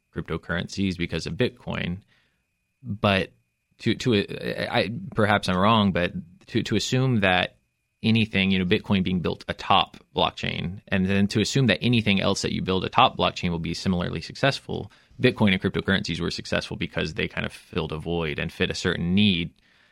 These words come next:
That doesn't necessarily mean that anything built on top of that, that framework is going to be the same kind of gangbusters success. And it seems like there is sort of almost a presumption that because Bitcoin did well, anything blockchain, like, blockchain is almost this,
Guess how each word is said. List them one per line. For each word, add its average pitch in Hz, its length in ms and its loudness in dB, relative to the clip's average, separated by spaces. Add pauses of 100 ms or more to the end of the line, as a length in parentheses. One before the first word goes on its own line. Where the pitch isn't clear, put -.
(140)
That 98 140 2
doesn't 104 220 4
necessarily 98 400 2
mean 92 140 2
that 80 180 0
anything 95 380 2
built - 180 -4
on 90 120 -2
top 90 240 2
of 82 180 -6
that, 85 320 0
that - 300 -2
framework 110 340 4
is 87 120 -2
going 87 220 -2
to 87 100 -4
be 82 520 -4
the 92 140 -2
same 90 220 0
kind 87 220 0
of 85 80 -4
gangbusters 82 720 -2
success. - 680 0
And 87 80 0
it - 40 -2
seems 117 220 2
like 90 160 0
there 95 160 2
is 101 140 2
sort - 360 -2
of 87 100 -4
almost 82 260 -4
a - 40 -8
presumption 85 520 -4
that 80 260 -2 (420)
because 101 260 2
Bitcoin 87 420 0
did 82 160 0
well, 82 420 0 (280)
anything 107 440 4
blockchain, 87 420 2
like, 95 140 0
blockchain 95 340 2
is 85 80 -2
almost 90 300 -2
this, - 360 -4